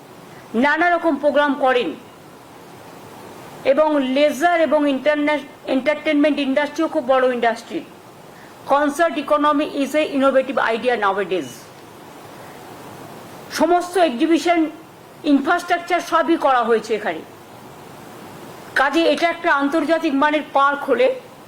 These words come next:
আর পঁচিশ একর জমি মানে বিরাট জমি। এটার আমরা নাম দিচ্ছি, ইংরেজিতে হচ্ছে ইন্টারন্যাশনাল ইনফরমেশন টেকনোলজি,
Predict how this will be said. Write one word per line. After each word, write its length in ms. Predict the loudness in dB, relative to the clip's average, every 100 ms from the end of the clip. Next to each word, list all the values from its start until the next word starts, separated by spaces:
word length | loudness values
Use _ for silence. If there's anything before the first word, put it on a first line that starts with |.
| -20 -20 -20 -20 -20 -20 -20 -20 -20 -18 -18 -10 -2
আর 80 | -2 2
পঁচিশ 300 | 0 2 0 0
একর 200 | 0 0 2
জমি 200 | 2 4 2
মানে 120 | 2 2
বিরাট 240 | 2 2 0
জমি। 200 | -2 -2 -8 -18 -20 -20 -20 -20 -20 -20 -20 -20 -20 -20 -20 -20 -16 -16 -16 -16 -18 -14 -12 -4 0
এটার 180 | 2 2 4
আমরা 160 | 4 4 2
নাম 120 | 4 4
দিচ্ছি, 340 | 2 0 -4 -4 -6 -12 -20 -20 -20 -20 -20 -20 -20 -18 -18 -18 -16 -14 -14 -16 -18 -18 -18 -18 -2 4
ইংরেজিতে 480 | 6 6 4 2 2
হচ্ছে 160 | 2 2 2
ইন্টারন্যাশনাল 840 | 2 2 2 2 0 0 0 2 2 -2 -10 -20 -20 -20 -20 -20 -20 -20 -20 -20 -6 2 4
ইনফরমেশন 800 | 4 4 2 4 2 0 0 2 0 -2 -16 -20 -20 -20 -20 -20 -20 -20 -4
টেকনোলজি, 760 | 0 0 2 2 2 2 0 0